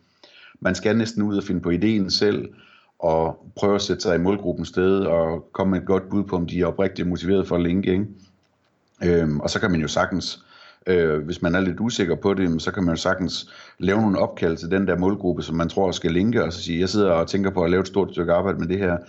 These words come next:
Er det noget, der er interessant for jer, og hvorfor er det interessant for jer? Og hvis vi lavede det, kunne I finde på at, at omtale det på jeres hjemmeside?" Eller, og så kan man sådan få temperaturen på, hvor meget, øh, de ligesom er tændt på det her, ikke?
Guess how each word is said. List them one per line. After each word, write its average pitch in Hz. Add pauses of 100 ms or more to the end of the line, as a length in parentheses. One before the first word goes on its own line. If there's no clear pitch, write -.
(220)
Er -
det 98
noget, 98
der 95
er 85
interessant 82
for -
jer, 82
og 92
hvorfor 107
er 92
det 82
interessant 82
for 87
jer? 85
Og 76 (220)
hvis 92
vi 92
lavede 101
det, 95
kunne 87
I 80
finde 78
på 98
at, 80
at 71
omtale 87
det 80
på 80
jeres 78
hjemmeside?" 87
Eller, 78 (400)
og 92
så 117
kan 113
man 98
sådan 98
få 98 (300)
temperaturen 87
på, 82
hvor 80
meget, 82
øh, 73
de 90
ligesom 87
er 82
tændt 92
på -
det 80
her, 85
ikke? 110